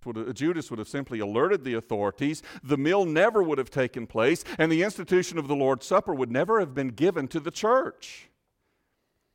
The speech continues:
So it's easy to think, of course, "Well, there you go, Jesus is driven by fear." No.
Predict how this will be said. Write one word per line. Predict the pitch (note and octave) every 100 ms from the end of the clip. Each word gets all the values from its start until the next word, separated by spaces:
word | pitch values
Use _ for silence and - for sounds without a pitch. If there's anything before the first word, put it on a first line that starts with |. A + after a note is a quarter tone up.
| _ _
So | - F3+
it's | F3
easy | G3 D#3+
to | D#3
think, | C3 D#3 D#3+
of | C3
course, | - A2 A2
"Well, | B2 A#2+ B2
there | C3 B2
you | C3+ C3
go, | F3
Jesus | A#2 B2 C#3 D3 -
is | A2+
driven | A2+ A#2 A#2+ A2+
by | A2 G#2+
fear." | - B2+ G#2 F#2 - G#2 _ _ _ _
No. | A#2 A2 F2 E2+